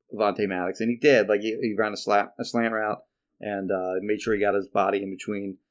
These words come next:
Maddox and, and the football, and he made a nice catch and whatever. Like, but, like, he didn't do that <laughs> last year. So, like, it should be, like, a pretty simple thing for a guy like him who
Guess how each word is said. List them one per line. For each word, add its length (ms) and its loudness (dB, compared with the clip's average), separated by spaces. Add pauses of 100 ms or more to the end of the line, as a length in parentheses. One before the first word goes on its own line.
(240)
Maddox 480 0
and, 300 -6
and 220 -6
the 100 -8
football, 440 2
and 80 -2
he 60 -4
made 160 -4
a 100 -4
nice 140 -4
catch 360 -2
and 160 -6
whatever. 400 0 (240)
Like, 180 -4 (140)
but, 220 4 (500)
like, 200 0
he 100 2
didn't 220 4
do 180 8
that 220 8
<laughs> 20 4
last 420 -2
year. 240 10
So, 320 8
like, 340 8 (300)
it 140 4
should 160 8
be, 140 4
like, 180 8
a 60 6
pretty 260 6
simple 360 2
thing 220 2
for 180 2
a 60 0
guy 180 6
like 220 6
him 320 4
who 300 2